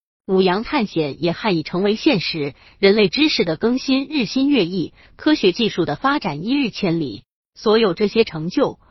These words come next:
无不凝聚着人类智慧的结晶。所以，从根本上说，社会的进步应归功于人类大脑的发展与进化。百度搜索“慕课大巴”，下载更多早教资源。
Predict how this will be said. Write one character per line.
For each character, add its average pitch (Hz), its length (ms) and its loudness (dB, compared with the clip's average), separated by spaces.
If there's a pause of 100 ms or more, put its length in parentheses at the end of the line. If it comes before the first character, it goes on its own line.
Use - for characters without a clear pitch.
(120)
无 254 160 -2
不 294 160 2
凝 185 200 0
聚 214 180 -4
着 160 180 -6
人 165 180 -4
类 247 160 -2
智 285 220 -4
慧 196 180 -4
的 156 80 -10
结 151 220 -6
晶。 226 300 -2 (1080)
所 196 260 2
以， 165 320 -2 (200)
从 196 220 0
根 311 200 2
本 143 160 -4
上 170 180 -8
说， 185 360 2 (340)
社 254 220 0
会 233 160 0
的 180 100 -4
进 226 240 -6
步 165 260 -4 (200)
应 294 200 2
归 330 200 2
功 311 180 0
于 214 120 -4
人 175 180 -4
类 233 140 -4
大 277 180 -4
脑 135 180 -8
的 147 80 -12
发 - 220 -6
展 139 320 -10
与 160 120 -8
进 196 240 -2
化。 143 320 -6 (1040)
百 180 200 0
度 240 180 -4
搜 285 220 -4
索 - 340 -8 (180)
“慕 311 200 0
课 220 220 -2
大 175 200 -4
巴”， 175 300 -2 (360)
下 262 240 0
载 220 180 2
更 302 240 -2
多 202 180 2
早 151 200 -2
教 180 200 -2
资 262 240 -4
源。 175 360 -4